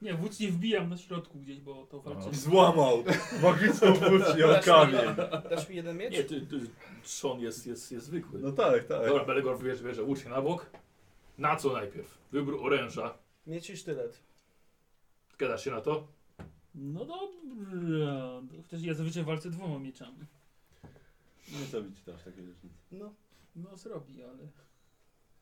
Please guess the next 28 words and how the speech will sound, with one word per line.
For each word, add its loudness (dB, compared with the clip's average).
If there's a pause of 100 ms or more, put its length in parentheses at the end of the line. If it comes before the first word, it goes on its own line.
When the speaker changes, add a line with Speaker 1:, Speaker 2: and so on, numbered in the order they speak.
(280)
Speaker 1:
nie, -4
nie -6
zrobi, -6
dobra, -8
no. -16 (640)
Speaker 4:
Ale -10
możesz -10
dać -10
mi -10
jeden -6
miecz, -10
bo -14
moje -12
są -14
pokryte -16
srebrem. -12 (1800)
Speaker 1:
I -18
co -2
jeszcze? -4 (140)
Może -6
ci 0
włosy 0
Speaker 3:
W 2
Speaker 1:
rozczesać? 0 (100)
Speaker 3:
blokacie 8
cały 2
będzie -4
potem. -6